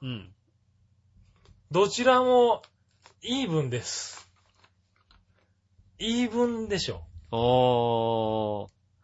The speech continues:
Speaker 2: はい。
Speaker 1: なるほどね。
Speaker 2: はい。
Speaker 1: 互角もイーブン。
Speaker 2: 互角はいい、え、互角はイーブンだよね。
Speaker 1: そうだね。
Speaker 2: 多分、ドローではなくてイーブンだよ、多分ね。
Speaker 1: うん。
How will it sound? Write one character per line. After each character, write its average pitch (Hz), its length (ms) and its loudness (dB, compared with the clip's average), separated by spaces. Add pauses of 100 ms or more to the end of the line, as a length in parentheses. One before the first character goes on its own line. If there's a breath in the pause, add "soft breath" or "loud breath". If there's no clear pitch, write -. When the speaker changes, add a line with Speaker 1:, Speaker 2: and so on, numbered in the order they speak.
(120)
Speaker 2:
は 156 260 2
い。 - 360 -16
Speaker 1:
な 117 80 -2
る 135 80 0
ほ 139 140 -2
ど 135 140 -2
ね。 175 400 -6
Speaker 2:
は 160 380 2
い。 - 40 -20 (1000)
Speaker 1:
互 113 280 -4
角 113 240 -10
も 107 180 -6
イ 113 120 -4
ー - 20 -2
ブ 185 100 2
ン。 196 40 -6
Speaker 2:
互 233 160 2
角 240 180 -2
は 233 160 2
い 240 160 -4
い、 - 40 -8
え、 - 40 -10
互 180 260 4
角 311 300 6
は 311 140 10
イ 285 160 2
ー 196 60 -6
ブ 147 120 -2
ン 110 40 -10
だ 85 100 -16
よ 90 60 -20
ね。 98 60 -20 (140)
Speaker 1:
そ 104 260 -4
う 90 40 -8
だ 101 60 -6
ね。 104 180 -2
Speaker 2:
多 156 120 6
分、 123 160 -4
ド 175 140 8
ロ 294 200 4
ー - 20 4
で 175 100 4
は 147 100 4
な 151 100 2
く - 60 -12
て 139 80 -4
イ 208 140 0
ー 180 40 -4
ブ 135 120 -4
ン 110 60 -14
だ 101 100 -12
よ、 101 60 -10
多 101 100 -10
分 104 160 -12
ね。 120 80 -4
Speaker 1:
う 113 40 -10
ん。 92 320 -14